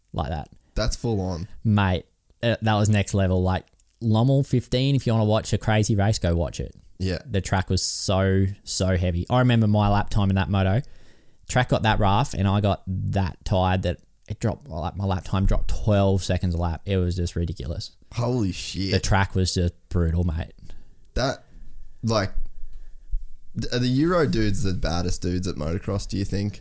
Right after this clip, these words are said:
Speaker 2: In
Speaker 1: Yeah,
Speaker 2: ter-,
Speaker 1: yeah.
Speaker 2: overall, like, what they have to go through?
Speaker 1: Yeah, the, yeah, well, man, one week you're riding on, like, the shittest, hu-, most hard-packed, slippery, dusty track you'd ever seen in your life. Next weekend you go to Lommel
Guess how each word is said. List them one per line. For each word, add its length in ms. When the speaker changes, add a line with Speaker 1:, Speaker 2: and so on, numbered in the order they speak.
Speaker 2:
In 80
Speaker 1:
Yeah, 340
Speaker 2:
ter-, 60
Speaker 1:
yeah. 60
Speaker 2:
overall, 440
like, 300
what 180
they 120
have 160
to 80
go 200
through? 340
Speaker 1:
Yeah, 320
the, 180
yeah, 300
well, 320
man, 520
one 240
week 220
you're 140
riding 320
on, 160
like, 220
the 80
shittest, 560
hu-, 160
most 220
hard-packed, 480
slippery, 380
dusty 340
track 260
you'd 80
ever 140
seen 160
in 80
your 80
life. 340
Next 340
weekend 340
you 60
go 120
to 60
Lommel 360